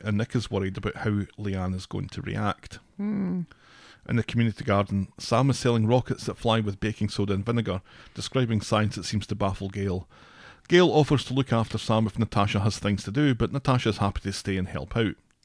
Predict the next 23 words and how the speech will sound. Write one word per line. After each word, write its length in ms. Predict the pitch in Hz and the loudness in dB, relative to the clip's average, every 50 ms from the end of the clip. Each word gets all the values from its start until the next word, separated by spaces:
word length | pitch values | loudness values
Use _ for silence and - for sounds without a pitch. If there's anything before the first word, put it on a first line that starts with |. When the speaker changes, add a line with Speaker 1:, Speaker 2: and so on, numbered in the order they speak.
| - - | -14 -8
Speaker 1:
Gail 180 | - 107 101 101 | -6 -4 -4 -4
is 80 | 98 | -4
suspicious 500 | - - 95 - - 151 135 - - - | -6 -8 -10 -6 -4 -4 -2 -2 -4 -4
because 320 | - 101 - - 101 92 92 - | -6 -6 -2 0 0 0 -2 -2
Oliver 340 | 117 113 110 107 104 101 87 - | -2 0 0 0 -2 -4 -6 -6
isn't 220 | 104 - - - - | -6 -6 -6 -4 -2
anything 380 | - 143 165 180 - 107 95 92 | 0 0 0 0 0 0 -2 -4
to 100 | - - | -4 -6
Natasha, 480 | 92 87 - - 87 87 95 - 98 98 - - - - | -6 -6 -6 -6 -6 -6 -4 -4 -6 -8 -8 -12 -18 -6
so 140 | - - 110 | -2 -2 0
why 120 | - 151 | 0 0
does 140 | 160 160 151 | -2 -2 -4
she 180 | - - - 170 | -4 -4 -6 -6
care? 300 | - - 95 90 87 85 - _ _ _ _ _ _ _ _ _ _ _ _ _ _ _ _ _ _ - | -4 -4 -6 -6 -6 -8 -12 _ _ _ _ _ _ _ _ _ _ _ _ _ _ _ _ _ _ -8
Speaker 2:
Yeah, 280 | 233 214 208 220 220 214 220 - | -4 -4 -2 -2 -2 -4 -4 -2
Gail 260 | - 269 285 302 320 | 0 2 4 6 6
was 60 | - 127 | 8 8
Speaker 1:
Now, 240 | 123 120 113 113 110 - _ _ _ _ _ _ | 8 8 6 4 0 -4 _ _ _ _ _ _
Speaker 2:
kinda 260 | - - 262 254 233 196 | -4 -2 0 0 2 2
nasty 460 | 190 190 208 - - - 196 175 175 | 2 0 0 -2 -2 -6 -8 -6 -6
at 100 | 170 - | -8 -10
this 140 | 202 - - | -12 -12 -10
point. 300 | - 208 202 208 202 | -8 -8 -8 -8 -8